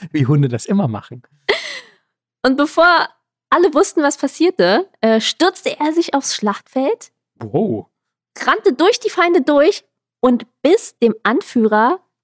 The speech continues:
Speaker 2: den Kopf ab.
Speaker 1: Was? Was ist das für ein krasser
Speaker 2: <laughs>
Speaker 1: Hund?
Speaker 2: Mega krasser Hund.
Speaker 1: Ja, vor allem interessiert sich ja auf so einem Schlachtfeld wahrscheinlich auch niemand für einen Hund.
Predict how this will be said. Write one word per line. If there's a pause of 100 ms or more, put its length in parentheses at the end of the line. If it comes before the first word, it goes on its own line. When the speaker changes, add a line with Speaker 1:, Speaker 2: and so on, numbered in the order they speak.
(220)
Speaker 2:
den
Kopf
ab. (340)
Speaker 1:
Was? (640)
Was
ist
das
für
ein
krasser
Speaker 2:
<laughs>
Speaker 1:
Hund? (520)
Speaker 2:
Mega
krasser
Hund. (200)
Speaker 1:
Ja,
vor
allem (160)
interessiert
sich
ja
auf
so
einem
Schlachtfeld
wahrscheinlich
auch
niemand
für
einen
Hund.